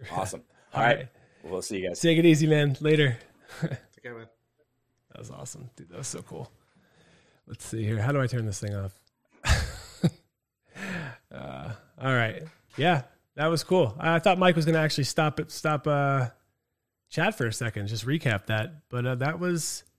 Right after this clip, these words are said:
Speaker 2: that was really cool. I don't know if anybody, uh, can you hop on, uh, for a sec? Oh, there he is. All right. One second. Here he comes.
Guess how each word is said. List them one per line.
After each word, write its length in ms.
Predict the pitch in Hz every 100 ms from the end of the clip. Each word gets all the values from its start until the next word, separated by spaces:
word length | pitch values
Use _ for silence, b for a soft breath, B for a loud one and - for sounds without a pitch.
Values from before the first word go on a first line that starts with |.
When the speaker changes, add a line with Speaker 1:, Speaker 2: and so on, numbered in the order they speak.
| _ _ _ _ _ _ _ _ _ _ _ _ _
Speaker 2:
that 100 | 127
was 140 | 170 165
really 160 | 185
cool. 360 | 180 170 160 104 120
I 40 |
don't 120 | 131
know 140 | 147 147
if 120 | 143
anybody, 580 | 147 139 139 135 127 - _ _ _ _ _
uh, 420 | - 127 127 120 - - -
can 360 | - 143 127
you 240 | 123 139 151
hop 380 | 127 123 123 -
on, 520 | 143 220 320 349 339
uh, 340 | 392 392 370 247 - _ _ _ _
for 260 | - - -
a 180 | - 175
sec? 600 | - - - - - - _ _ _ _
Oh, 100 | -
there 180 | 160 113
he 80 | 98
is. 300 | 113 - - -
All 80 | -
right. 220 | 55 - _ _ -
One 160 | -
second. 380 | - - - - -
Here 140 | 131
he 80 | -
comes. 460 | - - - -